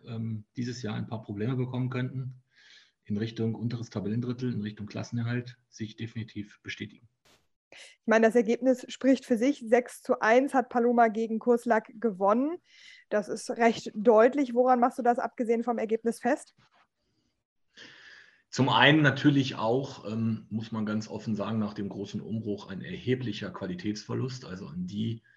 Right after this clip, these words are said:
Speaker 1: ich sag mal, Spielkultur und auch, äh, individuelle Qualität, die in, in den letzten zwei, drei Jahren auf dem Platz war,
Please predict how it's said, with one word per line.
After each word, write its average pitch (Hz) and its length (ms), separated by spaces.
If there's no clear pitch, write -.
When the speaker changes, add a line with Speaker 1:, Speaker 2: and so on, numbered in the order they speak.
Speaker 1:
ich - 160
sag 95 220
mal, 90 380
Spielkultur 113 1000
und 101 220
auch, 98 400
äh, - 80
individuelle 107 680
Qualität, 117 720
die 101 200
in, 98 400
in 104 140
den 107 100
letzten 107 560
zwei, 101 280
drei 98 200
Jahren 107 300
auf 98 160
dem 95 120
Platz 104 300
war, 113 380